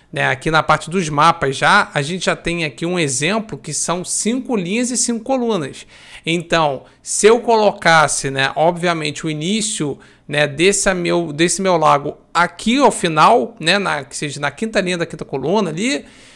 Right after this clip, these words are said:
né, você teria que caminhar um espaço danado e isso, obviamente, resultaria num número de dificuldade maior. Ou seja, eu estou supondo isso, né, de acordo com o exemplo que tem aqui.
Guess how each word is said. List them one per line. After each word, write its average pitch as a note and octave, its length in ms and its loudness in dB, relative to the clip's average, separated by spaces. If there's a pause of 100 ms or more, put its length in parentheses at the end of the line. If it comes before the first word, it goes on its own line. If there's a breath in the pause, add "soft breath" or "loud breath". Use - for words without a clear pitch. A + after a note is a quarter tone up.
(220 loud breath)
né, G3 180 0
você G#3 260 0
teria A3+ 360 4
que A3+ 100 -8
caminhar A3 380 0
um G3 100 0
espaço E3+ 500 0
danado A3 640 2
e G#3 140 -2
isso, G#3+ 180 -2
obviamente, G3+ 460 -2
resultaria F3+ 480 2
num F#3+ 100 -2
número F3 240 -2
de D#3+ 60 -10
dificuldade E3 420 0
maior. E3 380 2
Ou F#3 160 2
seja, D3 340 0 (100)
eu D4 460 4
estou - 240 0
supondo G#3+ 460 2
isso, E3 340 0 (240 soft breath)
né, D#3+ 180 2
de D#3 120 -2
acordo E3+ 280 0
com G#3 120 -4
o - 20 0
exemplo F3+ 280 -4
que - 40 -20
tem G#3+ 140 -2
aqui. - 340 -8